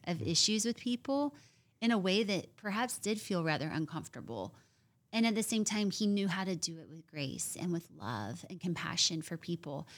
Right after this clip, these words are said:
Speaker 1: And so he, he brought his whole self and was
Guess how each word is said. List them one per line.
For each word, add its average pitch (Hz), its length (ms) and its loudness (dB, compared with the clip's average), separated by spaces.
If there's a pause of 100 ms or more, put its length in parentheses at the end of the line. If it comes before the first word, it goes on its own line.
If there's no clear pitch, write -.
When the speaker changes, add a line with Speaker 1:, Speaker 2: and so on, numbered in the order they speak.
(260)
Speaker 1:
And 214 120 4
so 247 360 4 (260)
he, 247 520 0
he 214 320 -18 (140)
brought 214 600 -4 (400)
his 208 240 -12
whole 202 160 -18
self 185 300 -4
and 180 120 -2
was 165 160 -2